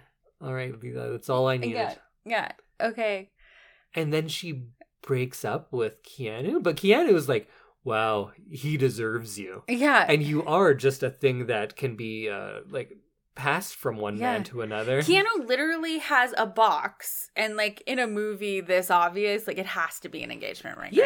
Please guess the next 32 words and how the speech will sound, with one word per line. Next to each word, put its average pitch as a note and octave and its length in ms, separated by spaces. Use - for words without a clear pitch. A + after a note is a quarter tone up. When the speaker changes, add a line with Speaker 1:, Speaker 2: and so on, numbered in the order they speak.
Speaker 2:
right? B3+ 80
Like, A3 140
it G#3+ 140
can't A3 340
be F3 220
anything D3+ 420
else. D3 360
Speaker 1:
They're G#3 360
in G3+ 240
Speaker 2:
He D#4+ 220
Speaker 1:
Paris. F3 640
Speaker 2:
hands F#4 440
it F#4+ 180
to D#4 240
her C#4 220
on B3+ 240
her A#3 240
birthday, A#3+ 840
and B3 140
she C#4 180
basically D#4 800
puts B3+ 440
it A3 100
in G3+ 180
her F#3 140
purse F3 460
and D#3+ 120
says, E3 220
"I'll E3 180
open D#3+ 280
this - 240
later." - 460